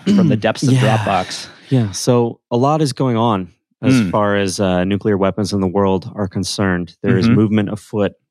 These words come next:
Speaker 2: in that realm. Saturday, or as of, I should say, Saturday, the twenty-fourth of October,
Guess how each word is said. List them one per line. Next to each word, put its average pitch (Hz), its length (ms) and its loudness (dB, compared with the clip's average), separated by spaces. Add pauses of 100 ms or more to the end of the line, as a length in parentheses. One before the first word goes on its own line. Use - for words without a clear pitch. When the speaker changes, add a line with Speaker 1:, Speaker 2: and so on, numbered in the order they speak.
(160)
Speaker 2:
in 95 120 -2
that 92 180 0
realm. 95 320 0 (880)
Saturday, 120 720 0
or 107 220 0
as 120 300 0
of, 92 140 2
I 92 100 0
should 90 200 -6
say, 95 160 -2
Saturday, 95 720 0
the - 80 -12
twenty-fourth 101 720 -2 (160)
of 90 440 -2 (300)
October, 98 640 0